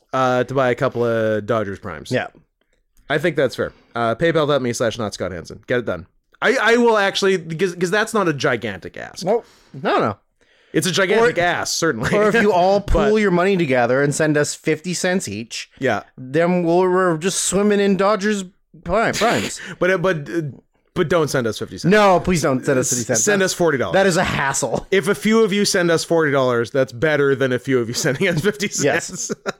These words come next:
Speaker 1: Uh, that's, that's macroeconomics. Um, <laughs>
Speaker 2: Macklemore economics.
Speaker 1: Macklemore economics.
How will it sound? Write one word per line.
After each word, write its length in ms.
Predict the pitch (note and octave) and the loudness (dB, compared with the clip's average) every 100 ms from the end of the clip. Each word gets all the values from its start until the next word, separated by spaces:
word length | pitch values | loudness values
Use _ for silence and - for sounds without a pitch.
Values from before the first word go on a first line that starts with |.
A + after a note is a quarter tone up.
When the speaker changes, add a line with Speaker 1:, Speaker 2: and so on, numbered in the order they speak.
| - G#3 G#3 F#3 - | -10 -8 -8 -10 -6
Speaker 1:
Uh, 220 | C#3 C3 | -2 0
that's, 140 | D3 D#3+ | 0 -2
that's 280 | F3 F3 | -4 -2
macroeconomics. 1120 | F3 D#3+ D#3+ E3 B2+ C3+ A#2+ A2 G2+ - - C#3+ | -2 -4 0 0 0 -2 -4 -4 -6 -10 -10 -6
Um, 160 | B2 | -2
<laughs> 680 | B2 F3 D#3 - F3+ - D#3 | -2 -2 -4 -6 -8 -6 -2
Speaker 2:
Macklemore 760 | D3+ E3+ E3+ - E3 C3+ B2 A#2 | 0 2 0 -2 0 2 2 0
economics. 840 | C#3+ B2 G#2+ - - C4 - - | 0 0 0 0 2 0 -2 -4
Speaker 1:
Macklemore 380 | G#3+ - G#3 - | -4 -2 -4 -2
economics. 920 | - - - - - B2+ - - | -6 -8 -8 -10 -8 -10 -12 -18